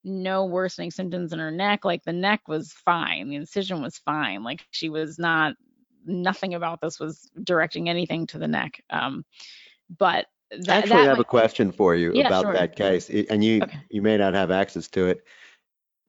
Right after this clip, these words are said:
Speaker 2: Do you have any idea how long that case took in the operating room? 'Cause an anterior cervical discectomy generally does not take very long unless you run into problems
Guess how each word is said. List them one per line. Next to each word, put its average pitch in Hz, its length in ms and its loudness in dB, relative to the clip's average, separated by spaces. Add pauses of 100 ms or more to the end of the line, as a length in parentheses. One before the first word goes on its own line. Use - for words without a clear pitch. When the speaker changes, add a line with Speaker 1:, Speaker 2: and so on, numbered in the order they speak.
Speaker 2:
Do 139 80 -4
you 185 220 6
have 147 200 4
any 123 220 6
idea 107 240 6
how 101 180 2
long 95 440 4
that 80 200 -2
case 80 320 -4
took 87 340 -2
in 87 100 -6
the 85 120 -2
operating 82 480 -2
room? 78 220 -8
'Cause 90 160 -4
an 101 80 2
anterior 110 240 0
cervical 95 320 2
discectomy 95 640 0
generally 95 360 2
does 82 180 -2
not 80 220 -4
take 117 240 0
very 90 200 2
long 87 340 2
unless 87 320 -2
you 85 100 -8
run 85 200 0
into 80 180 -6
problems 87 600 -2